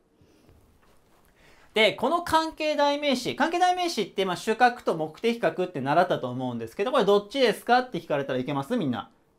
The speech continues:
主格と目的格、これどっちって。これ主格なんだよね。主格ってやつ。まあ、詳しくはね、あの、そっちの、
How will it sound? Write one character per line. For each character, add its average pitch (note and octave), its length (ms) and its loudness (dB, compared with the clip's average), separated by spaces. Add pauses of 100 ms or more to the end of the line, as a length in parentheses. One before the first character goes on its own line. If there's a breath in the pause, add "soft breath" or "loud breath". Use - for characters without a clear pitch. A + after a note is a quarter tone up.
主 - 80 -12
格 E3+ 220 2
と E3 100 0
目 D3+ 180 -2
的 E3 160 -2
格、 C#3 140 -4
こ C#3+ 80 -6
れ A#2+ 80 -4
ど C3 140 -2
っ B2+ 80 -12
ち F#3 140 -6
っ G#3 60 -4
て。 - 220 -20 (300 soft breath)
こ D4+ 80 4
れ D4 80 8
主 A3+ 260 2
格 C#4 300 2
な D4+ 160 2
ん F#3+ 60 2
だ C3 80 0
よ A2 100 -4
ね。 D3 220 -6 (200)
主 - 180 -8
格 D#3 360 -2
っ - 20 -2
て D#3+ 200 -10
や G2+ 100 -12
つ。 - 180 -18 (880)
ま G3+ 80 2
あ、 - 20 2
詳 C#4+ 220 6
し E4+ 100 -6
く - 80 -4
は C4+ 140 4
ね、 A3 160 4
あ F#3+ 140 -2
の、 F3+ 60 0
そ G3 120 4
っ F#3 80 0
ち G#3 80 -2
の、 G#3 320 2